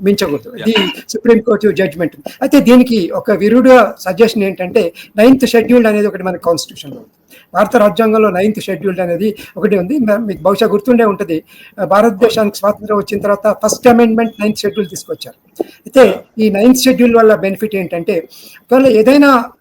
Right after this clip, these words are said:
ఒక ఆస్పెక్ట్ ను కనుక నైన్త్ షెడ్యూల్ లో కనుక పెట్టినట్టయితే దాన్ని కోర్టులో సవాల్ చేయడానికి వీలు ఉండదు. అయితే ఈ ఫార్టీ టూ పర్సెంట్ అనేది తెలంగాణలో పెట్టడం వల్ల ఫిఫ్టీ పర్సెంట్ పెరుగుతుంది కాబట్టి దీన్ని కనుక నైన్త్ షెడ్యూల్ లో కనుక పెట్టినట్టయితే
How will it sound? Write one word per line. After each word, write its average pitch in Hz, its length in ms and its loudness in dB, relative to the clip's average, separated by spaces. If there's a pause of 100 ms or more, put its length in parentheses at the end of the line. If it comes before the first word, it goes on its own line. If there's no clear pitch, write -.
(300)
ఒక - 120 -8
ఆస్పెక్ట్ 208 500 -2
ను 233 60 -2
కనుక 220 180 -6
నైన్త్ 202 260 -6
షెడ్యూల్ 196 340 -8
లో 202 60 -6
కనుక 180 240 -8
పెట్టినట్టయితే 175 640 -8 (280)
దాన్ని 208 140 0
కోర్టులో 202 360 -2
సవాల్ 180 380 -4
చేయడానికి 170 320 -2
వీలు 190 400 -8
ఉండదు. 147 360 -6 (220)
అయితే - 580 -2 (220)
ఈ 190 380 -2
ఫార్టీ 202 220 0
టూ 262 160 0
పర్సెంట్ 226 540 -2
అనేది 202 320 0
తెలంగాణలో 202 540 -2
పెట్టడం 190 360 -6
వల్ల 196 140 -2
ఫిఫ్టీ 180 300 -10
పర్సెంట్ 190 600 -8 (400)
పెరుగుతుంది 247 420 2
కాబట్టి 175 440 -2 (440)
దీన్ని 240 220 4
కనుక 233 200 2
నైన్త్ 226 340 2
షెడ్యూల్ 202 380 -2
లో 208 80 -2
కనుక 196 220 -6
పెట్టినట్టయితే 175 840 -6